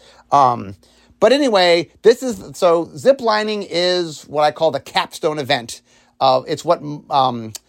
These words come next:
War of the Spark was. It's what March of the Machine was. It's like the big, giant conclusion of it. Um, and I, and I, as I explained,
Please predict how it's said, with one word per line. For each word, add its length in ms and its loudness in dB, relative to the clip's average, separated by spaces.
War 260 4
of 60 4
the 60 -8
Spark 320 2
was. 260 0
It's 80 -14
what 160 -4
March 240 0
of 80 -12
the 20 -6
Machine 320 -6
was. 180 -8
It's 100 -14
like 140 -10
the 120 -8
big, 560 0
giant 440 2
conclusion 540 0
of 120 -2
it. 240 -12
Um, 340 2
and 140 6
I, 120 6
and 200 4
I, 60 6
as 160 2
I 80 4
explained, 640 -4